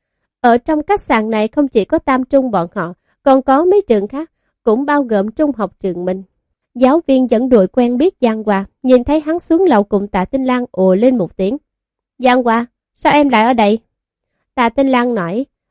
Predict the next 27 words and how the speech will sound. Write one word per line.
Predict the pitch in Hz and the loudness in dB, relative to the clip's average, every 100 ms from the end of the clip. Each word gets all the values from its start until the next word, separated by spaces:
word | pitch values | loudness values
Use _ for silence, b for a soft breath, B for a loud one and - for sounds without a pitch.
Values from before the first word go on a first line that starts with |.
| _ - | _ 2
"Cô | 285 285 | 4 6
ơi, | 285 285 240 - _ | 6 6 4 0 _
học | - 277 262 | -2 -2 0
bá | 277 285 370 | 2 4 2
của | - 294 | 4 4
bọn | 254 233 | 6 4
em | 254 277 277 | 2 0 2
chủ | 269 311 | 2 2
động | 247 233 | 2 2
đến | 294 | 2
làm | 311 226 220 | 2 2 2
hậu | 226 247 | 2 4
viện." | 233 240 269 - _ _ _ _ _ _ - | 4 4 2 -8 _ _ _ _ _ _ -4
Giáo | 247 262 330 | 0 0 2
viên | 339 311 | 0 0
cười, | 226 185 185 _ _ _ - | 0 0 -2 _ _ _ -2
"Thật | 294 285 | -2 2
à?" | 247 233 226 _ _ _ _ - | 2 0 -2 _ _ _ _ 0
Giang | 285 277 | 2 2
Hoa | 254 240 240 | 0 -2 -2
cười | 247 226 | 0 2
cong | 262 254 | 0 -2
khóe | - 254 320 | -2 -2 0
môi, | 302 214 214 _ _ - | 2 2 0 _ _ 0
vâng | 311 311 | 0 2
một | 262 185 | -2 -2
tiếng. | 214 190 254 | -2 -2 -4